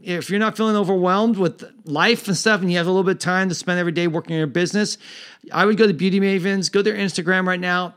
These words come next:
and you can give them their, your email, and they'll send you a list of fifty things you can do with your business. And I'm, I promise you, they're sweet, they're kind, they're just trying to help out.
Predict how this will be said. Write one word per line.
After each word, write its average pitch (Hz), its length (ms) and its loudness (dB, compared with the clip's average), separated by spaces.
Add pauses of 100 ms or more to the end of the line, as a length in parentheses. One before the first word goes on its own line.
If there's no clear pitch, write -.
and 147 180 -2
you 160 120 -4
can 160 180 -4
give 170 160 0
them 180 60 0
their, 175 280 0
your 151 240 0
email, 175 400 0
and 143 100 -2
they'll 147 120 0
send 175 280 -4
you 151 120 0
a - 20 -2
list 156 340 -2
of 135 200 -6
fifty 196 320 -2
things 180 420 -2
you 170 160 0
can 170 180 -2
do 160 140 4
with 165 120 0
your 156 100 0
business. 208 580 0 (380)
And 156 180 -4
I'm, 147 340 -2
I 139 80 -10
promise 170 400 -2
you, 175 80 2
they're 156 160 0
sweet, 165 460 0
they're 151 160 -4
kind, 165 460 -2
they're 139 80 0
just 156 180 -6
trying 175 160 -2
to 160 80 -2
help 160 240 0
out. 156 300 0